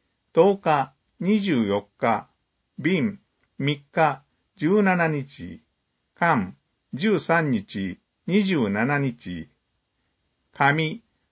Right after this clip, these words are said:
布、六日、二十日。ゴミ減量ポイント。まだ使えるものを譲りたい、譲ってほしいときは、リボン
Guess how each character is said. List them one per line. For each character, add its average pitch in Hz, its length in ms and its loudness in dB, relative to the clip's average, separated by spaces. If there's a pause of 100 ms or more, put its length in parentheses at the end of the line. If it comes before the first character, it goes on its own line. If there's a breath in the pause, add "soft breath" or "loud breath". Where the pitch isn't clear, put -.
(180)
布、 143 200 2
六 143 320 0 (580)
日、 139 380 -4 (400)
二 120 180 0
十 - 160 -20
日。 120 300 -2 (1300)
ゴ 139 160 4
ミ 214 160 2
減 190 240 4
量 180 220 4
ポ 156 180 0
イ 131 100 0
ン 95 100 -6
ト。 95 320 -6 (300)
ま 180 180 -2
だ 156 180 0
使 - 280 -2
え 202 100 4
る 190 120 0
も 180 120 0
の 147 240 2
を 120 80 -4
譲 135 280 0
り 175 160 -4
た 139 160 0
い、 101 180 -4 (340)
譲 170 300 2
っ - 40 2
て 202 200 0
ほ 160 160 0
し 160 240 -2
い 117 60 -6
と 107 120 -6
き 127 140 -6
は、 95 300 -2 (600)
リ 196 260 0
ボ 131 160 0
ン 135 440 -2